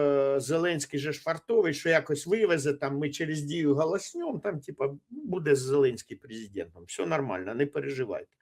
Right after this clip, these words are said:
А я думаю, що, е, треба, щоб вони переживали. Е, я як, е, людина, м, як той, хто передбачив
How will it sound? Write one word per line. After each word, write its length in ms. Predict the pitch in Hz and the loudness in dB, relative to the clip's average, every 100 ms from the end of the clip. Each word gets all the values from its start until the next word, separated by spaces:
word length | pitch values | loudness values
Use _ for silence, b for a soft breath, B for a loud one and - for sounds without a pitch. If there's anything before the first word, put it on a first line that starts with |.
| B B B B B | B B B B B
А 80 | 139 | 2
я 220 | 143 180 | 6 8
думаю, 360 | 196 214 202 185 | 8 6 6 4
що, 460 | - 175 160 151 - 156 | 2 0 0 0 -4 2
е, 320 | 143 135 131 135 | 4 4 2 0
треба, 260 | 160 170 | 0 0
щоб 180 | 156 156 | -4 -2
вони 240 | 143 151 | -2 0
переживали. 720 | 143 151 147 143 135 95 76 - _ _ _ - _ _ - | -2 -2 0 0 0 -2 -4 -8 _ _ _ -20 _ _ -4
Е, 460 | 127 131 127 127 131 | 0 2 2 2 2
я 300 | 156 160 156 | 8 8 10
як, 300 | 143 143 - - | 6 0 -14 -4
е, 640 | 143 139 135 135 131 127 127 | 2 2 2 0 0 0 0
людина, 720 | 139 139 147 143 135 127 123 _ 139 | 0 0 0 2 2 0 -4 _ -12
м, 160 | 135 135 135 131 | -10 -8 -6 0
як 200 | 135 - | 0 0
той, 180 | 151 147 | 0 0
хто 200 | 143 139 | 2 -4
передбачив 760 | 139 135 135 135 131 - 113 | 2 0 2 0 0 0 -12